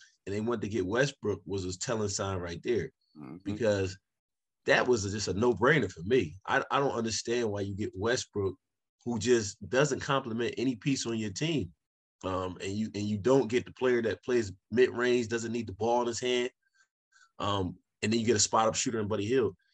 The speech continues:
Speaker 1: It just says a lot. So I'm not bring-, I'm not blaming Frank Vogel. I'm not blaming, um, um, him at all.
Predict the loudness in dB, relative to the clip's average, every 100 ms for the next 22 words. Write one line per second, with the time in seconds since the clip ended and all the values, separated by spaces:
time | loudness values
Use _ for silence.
0 | _ _ -6 0 2 4 4 4 2 0
1 | -6 -2 2 4 4 0 _ -2 0 2
2 | 2 2 2 -2 -4 -4 -2 0 0 -2
3 | -4 -4 -2 0 0 0 -2 -2 -4 -2
4 | 0 0 0 -4 -4 -2 -2 -4 -10 -20
5 | _ _ _ _ _ -8 -4 -2 -2 -4
6 | 0 2 4 6 6 6 2